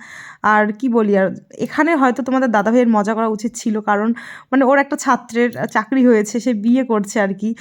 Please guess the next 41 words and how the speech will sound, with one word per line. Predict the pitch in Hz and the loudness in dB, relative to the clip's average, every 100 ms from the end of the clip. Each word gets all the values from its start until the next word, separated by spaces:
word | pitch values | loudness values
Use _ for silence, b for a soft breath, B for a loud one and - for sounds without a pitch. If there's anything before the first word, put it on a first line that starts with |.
| B B B | B B B
মানে | 240 233 | 0 0
ওর | 269 294 | 2 2
সেটা | - 269 269 262 208 202 | 0 0 2 4 4 2
পাওনা | 233 220 226 | 2 2 2
ছিল, | 233 220 214 | 0 -2 -2
কিন্তু, | 233 240 240 - | 0 0 0 -2
আহ, | 196 - | 0 2
ও | 262 277 | 2 4
না | 240 208 | 4 2
পেয়ে | 214 240 262 | 0 -2 -2
সেটা | 233 220 214 | -2 -2 0
আর | 208 | 0
কি | 214 | -2
আমি | 196 202 233 262 | -2 2 4 2
পেলাম | 226 190 196 | 0 -2 -2
আর | 190 185 | -4 -4
কি। | 196 254 - B B B B | -6 -8 -10 B B B B
তো | 262 | 0
যাই | 262 277 | 4 4
হোক, | 240 | 2
এখানেই | 180 - 269 | -2 -2 0
হয়তো | 285 254 254 | 2 0 0
বলে | 214 208 220 | 0 0 0
যে | 214 254 | -4 -4
অর্ধাঙ্গিনী | - - 190 180 - 269 294 262 220 214 233 | -4 -4 -4 -6 -2 2 4 4 2 4 4
কাকে | - 226 196 226 | 4 0 0 0
বলে, | 196 226 | 2 0
<laughs> | - 339 | -2 -2
মানে | 233 208 220 B B B 208 | 2 2 0 B B B 0
বরের | 208 202 226 214 | 2 2 0 -2
যা | 220 262 | 0 0
বউয়েরও | 208 185 190 | 0 0 0
তা, | 196 165 165 | -2 -4 -4
মানে | 185 196 | -2 -4
বরের | 175 180 190 247 262 | -2 0 2 0 -2
যেটা | 214 202 226 | -4 -2 -2
আছে | 233 254 | -2 -6
সব | 233 214 | -6 -6
ফিফটি | 277 254 247 | -8 -2 0
ফিফটি | 202 165 | 0 -2
ভাগ। | 190 185 - | -4 -6 -8